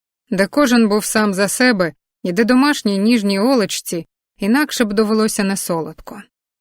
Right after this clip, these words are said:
Але Богдан узяв над неї шефство з перших днів перебування в дитбудинку, захищав від хлопців забіяк, стежив, щоб ніхто не вкрав Олені цукерки,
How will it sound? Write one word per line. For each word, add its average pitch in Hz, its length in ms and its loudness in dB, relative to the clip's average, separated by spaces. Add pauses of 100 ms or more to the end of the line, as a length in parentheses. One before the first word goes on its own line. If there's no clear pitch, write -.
(140)
Але 185 200 -2
Богдан 214 420 2
узяв 190 340 0
над 202 200 0
неї 202 220 -2
шефство 220 540 -4
з - 100 -10
перших 214 520 -6
днів 214 300 0
перебування 185 640 -2
в 165 80 -10
дитбудинку, 165 760 -8 (500)
захищав 208 760 -2
від 190 200 -6
хлопців 208 540 -4
забіяк, 180 640 -4 (380)
стежив, 240 500 0
щоб 196 280 -4
ніхто 220 280 0
не 262 100 2
вкрав 220 480 0
Олені 220 380 0
цукерки, 208 680 -4